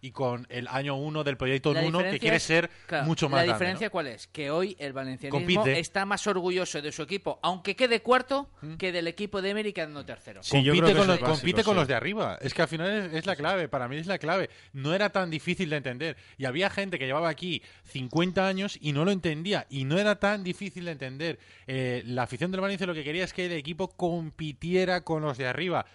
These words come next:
Speaker 1: No le exigía al equipo que ganara títulos, que estuviera cerca del primero, que, que ganara ligas, que ganara copas. No. Eh, lo que, lo que dice Alex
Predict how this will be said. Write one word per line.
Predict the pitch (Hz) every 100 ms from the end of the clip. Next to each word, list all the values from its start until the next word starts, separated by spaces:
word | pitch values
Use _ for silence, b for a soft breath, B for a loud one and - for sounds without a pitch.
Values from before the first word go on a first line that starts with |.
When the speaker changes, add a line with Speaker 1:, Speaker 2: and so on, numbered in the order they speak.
| b
Speaker 1:
No | 123 143 165 185 208 185 -
le | 165 165 160
exigía | 147 - 151 127 180 185 175
al | 151 143
equipo | 139 156 156 151
que |
ganara | 135 147 175 165
títulos, | 165 156 139 113 - b b b -
que | 156
estuviera | - 151 175
cerca | 180 175 185
del | 175
primero, | 160 143 160 170 151
que, | - 143 127
que | 147 143 139
ganara | 139 139 165 170
ligas, | 180 170 -
que | 143
ganara | 147 170
copas. | 175 170 143 147
No. | 180 196 - b b b b -
Eh, | 127 120
lo | 135 117
que, | 127 131 127
lo | 120
que | 131 139 139
dice | 156 170 180
Alex | 185 131 -